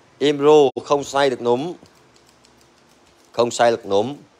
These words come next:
Thì đêm nay những anh em nào mới vào nghề hoặc là bơm hơi vá lốp hoặc là đang học rửa xe cũng làm được cái ban này để kiểm tra, biết rằng cái gì bị hư. Chia sẻ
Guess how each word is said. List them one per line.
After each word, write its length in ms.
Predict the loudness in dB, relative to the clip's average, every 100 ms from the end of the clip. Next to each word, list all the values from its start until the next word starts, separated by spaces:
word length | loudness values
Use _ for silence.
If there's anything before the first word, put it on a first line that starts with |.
| _ _ _ _
Thì 120 | 4
đêm 200 | 4 6
nay 220 | 4 2 2
những 120 | 0
anh 140 | 0
em 200 | 0 0
nào 280 | 0 2 0
mới 200 | 2 2
vào 180 | 4 2
nghề 240 | 2 2
hoặc 200 | 2 0
là 80 | 0
bơm 200 | 2 0
hơi 220 | 2 0
vá 140 | 2 4
lốp 220 | 4 2
hoặc 180 | -2 -2
là 120 | -2
đang 200 | -2 -2
học 180 | -2 -8 -6
rửa 160 | -8
xe 360 | -4 -2 -2 -4 -12 _
cũng 180 | -8 -4
làm 240 | -2 -2
được 60 | -6
cái 80 | -4
ban 240 | -2 -2 -4
này 180 | -8
để 120 | -8 -8
kiểm 240 | -8 -6
tra, 340 | -2 0 -2 -6 _ _ -4
biết 200 | -2 0
rằng 320 | -2 -2 -6 -6
cái 140 | -6
gì 300 | -4 -6 -6
bị 120 | -10
hư. 280 | -2 0 0 -4 _ _ _ -6
Chia 220 | -2 -2
sẻ 340 | 0 -2 -4